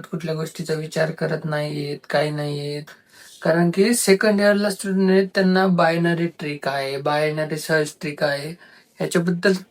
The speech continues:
काहीच म्हणजे काहीच माहिती नाही. आणि already ते टॉपिक दोन वेळा शिकवलाय, ते फॅकल्टी सांगत होत्या, आणि त्यांना त्याच्याबद्दल काहीच माहित नाहीये. नंतर मीच विचारात पडलो की त्यांना कसं म्हणजे पुढचं, आपण तर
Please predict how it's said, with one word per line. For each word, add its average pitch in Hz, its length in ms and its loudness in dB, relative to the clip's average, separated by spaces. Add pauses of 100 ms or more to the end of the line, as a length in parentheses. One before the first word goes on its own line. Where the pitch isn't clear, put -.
(100)
काहीच 220 440 4
म्हणजे 214 220 0
काहीच 214 340 2
माहिती 196 260 2
नाही. 190 160 6
आणि 180 100 4
already 202 520 2
ते 226 80 2
टॉपिक 214 460 2
दोन 220 260 6
वेळा 214 160 6
शिकवलाय, 185 640 4 (480)
ते 170 120 4
फॅकल्टी 175 520 2
सांगत 180 340 4
होत्या, 175 260 2
आणि 175 300 2
त्यांना 175 300 2
त्याच्याबद्दल 175 540 0
काहीच 185 320 2
माहित 170 280 0
नाहीये. 160 380 -8 (520)
नंतर 175 280 4
मीच 208 260 2
विचारात 202 360 6
पडलो 190 400 4
की 190 80 -4
त्यांना 185 340 4 (340)
कसं 226 300 2
म्हणजे 214 380 4
पुढचं, 196 480 4
आपण 190 500 6
तर 196 160 6